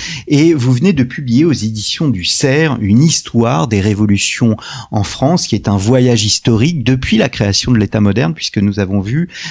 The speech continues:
euh, de l'État tout court, puisque nous avons vu la semaine dernière que les révolutions étaient naturellement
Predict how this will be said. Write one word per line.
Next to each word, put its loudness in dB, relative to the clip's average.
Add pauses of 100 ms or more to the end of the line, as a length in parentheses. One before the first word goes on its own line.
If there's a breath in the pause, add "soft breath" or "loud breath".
(160 loud breath)
euh, 2
de 0
l'État 0
tout -2
court, 2
puisque -4
nous 2
avons -2
vu -4
la -2
semaine 0
dernière 2 (240 loud breath)
que 0
les 2
révolutions 0
étaient 0
naturellement 2